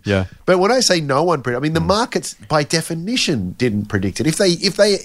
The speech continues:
Speaker 2: if the market had known what was
Speaker 1: Mm,
Speaker 2: going to happen,
Speaker 1: mm,
Speaker 2: everyone
Speaker 1: mm.
Speaker 2: would have sold in advance of that. So it's
Speaker 1: <laughs>
Speaker 2: kind of,
Speaker 1: Yeah.
Speaker 2: so I, I don't lose too much sleep. Where I,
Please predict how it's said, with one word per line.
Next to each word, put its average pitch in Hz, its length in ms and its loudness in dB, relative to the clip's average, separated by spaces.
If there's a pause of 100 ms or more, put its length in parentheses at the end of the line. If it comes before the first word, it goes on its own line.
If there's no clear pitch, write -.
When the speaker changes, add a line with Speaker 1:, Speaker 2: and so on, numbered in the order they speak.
Speaker 2:
if 180 200 -6
the 170 100 0
market 190 420 0
had 143 160 0
known 139 480 2
what 113 160 2
was 82 100 2
Speaker 1:
Mm, 80 40 -4
Speaker 2:
going 101 160 0
to 92 60 -2
happen, 90 200 0
Speaker 1:
mm, 117 60 -4
Speaker 2:
everyone 131 260 2
Speaker 1:
mm. - 40 -4
Speaker 2:
would 127 80 0
have 123 80 0
sold 120 280 2
in 117 80 -2
advance 214 420 0
of 92 100 0
that. 120 300 -2
So 143 120 2
it's 147 80 -2
Speaker 1:
<laughs> 143 100 4
Speaker 2:
kind 214 140 4
of, 143 120 0 (440)
Speaker 1:
Yeah. 71 220 -6
Speaker 2:
so 190 300 4
I, 214 260 4
I 247 40 4
don't 226 220 4
lose 151 260 2
too 143 160 -2
much 120 200 -4
sleep. 127 180 -2
Where 220 280 4
I, 147 260 2